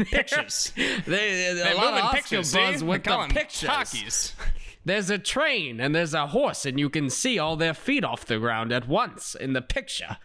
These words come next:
Speaker 2: But basically, <laughs>
Speaker 1: Oh.
Speaker 2: What? That's the movie. But that was, like, the f-, one of the first movies ever, isn't it? Where the horse, you can see it running.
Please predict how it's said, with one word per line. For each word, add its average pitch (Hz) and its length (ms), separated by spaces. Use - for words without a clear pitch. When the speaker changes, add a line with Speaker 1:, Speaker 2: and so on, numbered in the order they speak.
Speaker 2:
But 175 260
basically, 190 460
<laughs> - 60
Speaker 1:
Oh. - 560
Speaker 2:
What? 214 360
That's 180 260
the 226 120
movie. 190 520
But 170 300
that 180 120
was, 240 140
like, 233 140
the 202 80
f-, 151 80
one 185 120
of - 60
the 170 80
first 190 320
movies 175 340
ever, 160 280
isn't 127 240
it? - 200
Where 117 140
the 107 120
horse, 120 360
you 113 80
can 107 160
see 104 200
it 101 140
running. 104 340